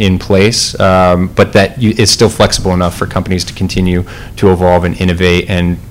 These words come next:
constantly produce, uh, better service. And what's interesting now is we, um, we're moving beyond that even, I think, and we have, uh, we have new leadership and a new C E O, or I guess it's, he's not really new now, he's been there for about a year, but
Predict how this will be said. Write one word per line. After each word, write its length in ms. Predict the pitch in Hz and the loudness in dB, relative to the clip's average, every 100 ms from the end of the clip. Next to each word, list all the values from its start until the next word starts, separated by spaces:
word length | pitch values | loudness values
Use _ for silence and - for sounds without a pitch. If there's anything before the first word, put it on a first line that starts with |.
| - | -16
constantly 460 | - 90 - 92 85 | -4 -4 -2 -6 -4
produce, 480 | 90 87 87 - - | -2 -2 -2 -6 -4
uh, 580 | 87 85 87 - - - - | -2 0 -2 -4 -12 -18 -6
better 200 | - 87 | 0 2
service. 400 | 85 - 92 87 - - - | 2 2 2 0 -4 -14 0
And 140 | 120 | 4
what's 160 | 120 123 | 6 6
interesting 360 | 170 160 131 107 | 4 4 4 4
now 300 | 110 107 98 | 6 6 4
is 220 | 95 - - - - | 2 -6 -16 -18 -2
we, 440 | 113 117 120 120 | 4 6 8 6
um, 440 | 127 104 98 95 | 6 6 6 4
we're 120 | 110 113 | 4 6
moving 440 | 117 123 113 104 | 8 6 6 4
beyond 380 | 107 104 113 101 | 4 6 6 4
that 300 | 98 107 95 | 4 4 2
even, 260 | 107 92 87 | -2 -2 -2
I 120 | 87 | -4
think, 440 | - 90 85 - | -4 -4 -4 -4
and 120 | 95 | -2
we 120 | 92 95 | 0 0
have, 480 | 92 90 90 - | 0 0 0 -4
uh, 400 | - 92 90 87 95 | -4 0 2 0 0
we 80 | 98 | 0
have 160 | 101 | 2
new 140 | 104 107 | 4 4
leadership 480 | 101 98 95 98 | 4 2 2 0
and 80 | 92 | 0
a 40 | 95 | 0
new 160 | 95 | 0
C 360 | 90 - 92 95 | 0 0 2 4
E 40 | |
O, 200 | 92 92 | 4 2
or 100 | 90 | 2
I 100 | 92 | 0
guess 280 | 95 92 - | -2 -6 -8
it's, 320 | - - - | -12 -12 -10
he's 140 | - - | -10 -4
not 120 | 104 | -2
really 160 | 90 90 | -2 -2
new 180 | 92 | -2
now, 180 | 90 90 | -2 -2
he's 120 | 87 | -2
been 140 | - 92 | -4 -4
there 120 | 87 | -4
for 140 | 85 | -4
about 160 | 90 87 | -4 -2
a 40 | |
year, 260 | 87 107 98 | -2 2 2
but 200 | - 87 | 2 -2